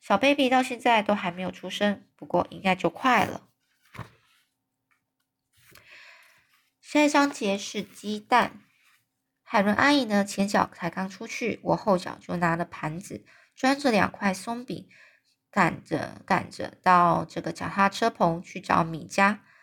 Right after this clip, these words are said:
但是连人影都没有。我在屋里周围拼命的跑，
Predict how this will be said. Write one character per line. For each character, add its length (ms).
但 180
是 340
连 340
人 300
影 320
都 300
没 220
有。 340
我 40
在 160
屋 160
里 120
周 300
围 140
拼 240
命 160
的 80
跑， 360